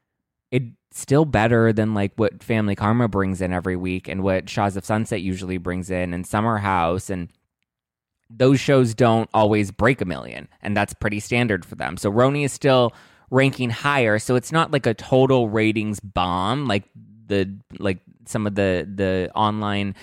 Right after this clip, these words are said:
chatter is trying to, like, push, like, "Oh my God, Roni is bombing." It's not bombing. Like, what, we lost a hundred thousand viewers in one night,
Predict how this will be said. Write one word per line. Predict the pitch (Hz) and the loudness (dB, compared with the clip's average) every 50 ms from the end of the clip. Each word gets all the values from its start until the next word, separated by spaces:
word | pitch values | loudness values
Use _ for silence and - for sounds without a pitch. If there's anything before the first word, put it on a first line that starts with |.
| - - - - - - - _ _ - | -18 -20 -20 -20 -20 -20 -20 _ _ -16
chatter | - - - 123 104 104 101 107 110 107 101 101 | -6 -2 0 0 0 2 2 2 2 2 2 0
is | - 92 101 - | 0 -4 -6 -6
trying | - - 123 110 101 101 101 | -6 -4 -2 0 0 -2 -4
to, | - 113 | -4 -4
like, | 98 95 95 - - | -4 -4 -4 -4 -2
push, | - 117 120 - 113 | -2 -2 -2 -2 -4
like, | 104 - | -4 0
"Oh | 101 113 117 | 0 0 0
my | 120 | 2
God, | 110 117 110 104 | 2 2 2 2
Roni | 98 113 113 113 117 117 110 | 2 2 2 2 0 -2 -4
is | 101 101 95 - | -6 -8 -8 -8
bombing." | 120 123 117 98 - 120 117 120 120 117 110 104 92 85 - - | -10 -12 -10 -2 0 2 4 4 4 2 2 0 -2 -4 -6 -6
It's | 98 101 - - | -6 -8 -6 -6
not | 120 120 117 - - 101 101 98 | -6 -6 -6 -6 -10 -12 -12 -10
bombing. | - 82 95 101 95 92 87 62 58 - - - _ _ _ _ | -6 -2 -2 0 0 -2 -4 -6 -10 -12 -16 -20 _ _ _ _
Like, | 92 95 90 101 | -8 -6 -2 0
what, | 98 90 - 78 | 0 0 0 0
we | 92 90 | -2 -2
lost | 92 92 90 90 92 101 - - | 0 2 2 2 2 0 -2 -4
a | |
hundred | 92 95 101 95 87 95 90 | -2 0 0 0 0 -2 -2
thousand | - 90 87 87 87 85 90 90 87 | 0 0 0 0 0 0 -2 -4 -4
viewers | 82 87 85 85 85 90 90 87 | -4 -2 -2 0 0 0 -2 -2
in | 95 87 87 | -4 -4 -4
one | 87 87 87 85 | -4 -4 -4 -4
night, | 87 90 98 107 110 117 120 - | -6 -4 -4 -2 -4 -4 -6 -6